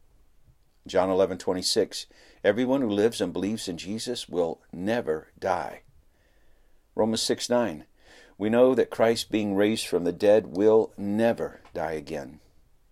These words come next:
Romans fourteen thirteen, "Let us not judge one another any longer, but decide never to put a stumbling block of hindrance in the way of a brother." Titus chapter one, verse two,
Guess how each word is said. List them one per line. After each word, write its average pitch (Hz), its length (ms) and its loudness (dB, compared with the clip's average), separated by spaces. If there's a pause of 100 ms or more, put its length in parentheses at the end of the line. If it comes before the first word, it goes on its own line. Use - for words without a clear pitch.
(640)
Romans 80 300 -6
fourteen 85 380 -6
thirteen, 78 580 -8 (720)
"Let 131 140 0
us 180 160 -4
not 147 220 -4
judge 104 280 2
one 87 160 -6
another 85 300 -6
any 87 160 -8
longer, 82 400 0
but 76 160 -10
decide 98 540 0 (160)
never 95 640 -2 (400)
to - 140 0
put 107 200 2
a 80 200 0
stumbling 95 560 2
block 78 320 -2
of 80 140 -6
hindrance 80 460 -6
in 80 60 -12
the 78 100 -10
way 78 140 -4
of 76 100 -8
a 69 60 -8
brother." 78 420 -6 (1000)
Titus 92 540 -2 (340)
chapter - 280 -8
one, 71 240 -8
verse - 220 -12
two, 78 340 -8